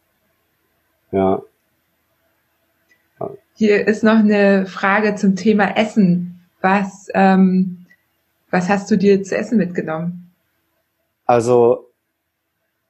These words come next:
Speaker 1: auf dem ersten war's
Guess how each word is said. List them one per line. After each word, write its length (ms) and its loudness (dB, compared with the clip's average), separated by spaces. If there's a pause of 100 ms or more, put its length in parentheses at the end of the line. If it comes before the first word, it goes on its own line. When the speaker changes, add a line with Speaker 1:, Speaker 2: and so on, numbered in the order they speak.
(380)
Speaker 1:
auf 200 -4
dem 160 0
ersten 720 2
war's 720 0